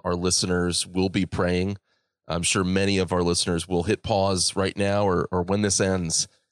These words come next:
and decide to pray for you guys, along with the rest of the Ukraine team that's there with A B W E and with other agencies. And so thank you so much for giving us the update. We know that there's so much going on that for you to take the time,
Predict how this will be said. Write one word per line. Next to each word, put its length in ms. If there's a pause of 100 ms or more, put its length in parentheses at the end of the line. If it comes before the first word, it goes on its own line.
(100)
and 220
decide 320
to 60
pray 200
for 140
you 160
guys, 640
along 180
with 120
the 60
rest 260
of 140
the 200 (400)
Ukraine 420
team 200
that's 160
there 120
with 160
A 100
B 120
W 380
E 160
and 100
with 220
other 180
agencies. 600
And 80
so 160
thank 280
you 120
so 340
much 460 (360)
for 120
giving 260
us 160
the 140
update. 400
We 100
know 160
that 140
there's 180
so 220
much 180
going 260
on 180
that 120
for 80
you 80
to 60
take 260
the 80
time, 480